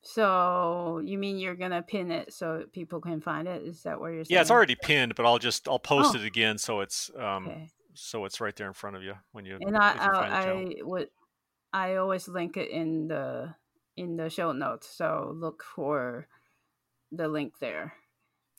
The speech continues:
Speaker 2: Okay,
Speaker 1: So
Speaker 2: awesome.
Speaker 1: until, okay, until next week.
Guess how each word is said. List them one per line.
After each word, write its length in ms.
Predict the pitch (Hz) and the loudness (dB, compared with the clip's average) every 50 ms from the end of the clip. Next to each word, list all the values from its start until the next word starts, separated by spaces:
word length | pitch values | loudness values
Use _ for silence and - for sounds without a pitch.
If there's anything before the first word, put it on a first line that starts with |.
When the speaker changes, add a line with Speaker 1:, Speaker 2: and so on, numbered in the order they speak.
| _ - | _ -12
Speaker 2:
Okay, 340 | - - 170 156 - 156 139 | -8 -4 -2 -2 -2 0 0
Speaker 1:
So 0 | |
Speaker 2:
awesome. 340 | 117 127 147 180 185 185 | 0 0 0 -2 -4 -4
Speaker 1:
until, 580 | 180 175 - - 208 196 185 180 180 185 185 - - _ _ _ _ _ _ _ 415 330 | -4 -6 -6 -2 0 0 0 0 -2 -4 -8 -10 -16 _ _ _ _ _ _ _ _ -10
okay, 560 | 202 - - 240 277 285 - - - 170 - - _ | -10 -6 -4 -4 -2 -2 -4 -10 -14 -20 -20 -16 _
until 340 | - 180 190 180 214 214 214 | -8 -8 -4 0 2 2 4
next 260 | 214 220 220 220 - | 2 0 0 -2 -4
week. 320 | 285 311 294 269 - - | -2 -2 -2 -2 -6 -12